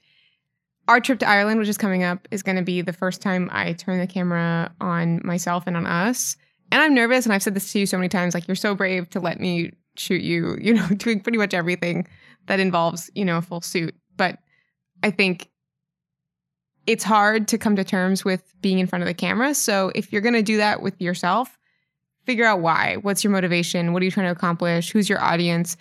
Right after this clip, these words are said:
Those are fundamental things for all video creation. You know, why does this have to be made? Why are you uniquely qualified to make it? And who is it made for?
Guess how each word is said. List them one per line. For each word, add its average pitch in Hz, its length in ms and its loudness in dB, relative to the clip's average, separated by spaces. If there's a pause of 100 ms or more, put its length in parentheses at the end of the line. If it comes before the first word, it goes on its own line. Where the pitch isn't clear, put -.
(140)
Those 302 160 0
are 320 80 2
fundamental 190 500 2
things 175 240 -2
for - 160 -4
all 180 180 2
video 180 420 0
creation. 233 720 0 (320)
You 214 80 2
know, 196 300 0 (640)
why 220 440 4
does 208 200 0
this 214 140 0
have 190 200 2
to 247 80 0
be 254 80 4
made? 196 400 2 (100)
Why 190 180 2
are 202 40 4
you 202 320 2
uniquely 196 420 2
qualified 190 500 0
to 208 80 0
make 170 240 2
it? 214 220 -2 (100)
And 196 160 2
who 196 580 2 (120)
is 196 120 2
it 196 80 0
made 165 200 0
for? - 320 -14